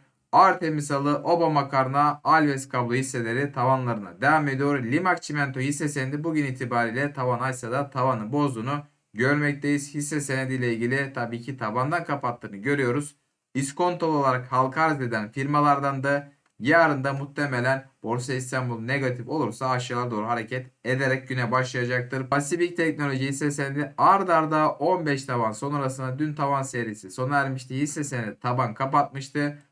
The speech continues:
Bugün yüz on sekiz T L kadar inse de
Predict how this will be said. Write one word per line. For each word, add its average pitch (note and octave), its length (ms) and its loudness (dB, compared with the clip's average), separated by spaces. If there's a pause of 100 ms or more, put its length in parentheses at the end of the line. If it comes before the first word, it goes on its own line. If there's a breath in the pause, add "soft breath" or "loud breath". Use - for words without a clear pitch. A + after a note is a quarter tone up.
(140)
Bugün D#3 400 2
yüz A#2+ 240 -2
on F3 120 0
sekiz D3+ 420 -4
T B2+ 220 0
L A#2+ 40 -6
kadar G#2 340 -4
inse C#3+ 400 -4
de C#3 300 0